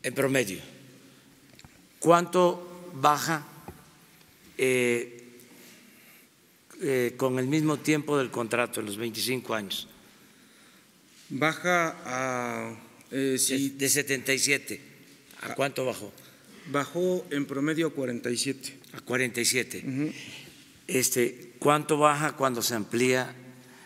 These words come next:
Speaker 1: el plazo y el volumen?
Speaker 2: En el caso de Grupo Carso, este, no se amplió el plazo, solamente se amplió el volumen. Si consideramos el volumen original,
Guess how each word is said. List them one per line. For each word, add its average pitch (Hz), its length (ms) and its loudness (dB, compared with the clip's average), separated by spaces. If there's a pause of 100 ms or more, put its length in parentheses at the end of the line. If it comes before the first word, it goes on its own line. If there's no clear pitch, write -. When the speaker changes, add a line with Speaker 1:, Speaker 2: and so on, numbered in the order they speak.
(140)
Speaker 1:
el 110 360 0
plazo 131 500 2
y 123 80 2
el 107 100 2
volumen? 107 380 -2 (680)
Speaker 2:
En 147 260 2
el 143 80 -2
caso 175 300 0
de 170 100 0
Grupo 160 360 0
Carso, 170 580 0 (160)
este, 127 420 -4
no 139 440 0
se 123 160 -2
amplió 131 480 0
el 123 120 -2
plazo, 156 480 -2 (440)
solamente 139 540 2
se - 140 0
amplió 127 220 0
el 135 60 2
volumen. 160 480 2 (420)
Si 127 380 -2
consideramos 135 840 0
el 127 100 0
volumen 135 380 2
original, 135 640 2